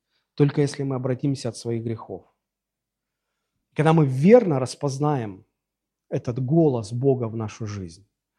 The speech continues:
и разберёмся со своим грехом, тогда уже, глядя на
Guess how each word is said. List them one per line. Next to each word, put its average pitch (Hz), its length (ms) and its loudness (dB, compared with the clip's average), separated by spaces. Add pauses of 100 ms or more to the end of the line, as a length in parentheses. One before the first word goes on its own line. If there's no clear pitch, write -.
(160)
и 170 100 8
разберёмся 165 720 6
со - 140 -12
своим 139 360 -4
грехом, 117 560 -10 (1700)
тогда 143 400 -2
уже, 131 220 -6
глядя 131 460 -2
на 110 400 -8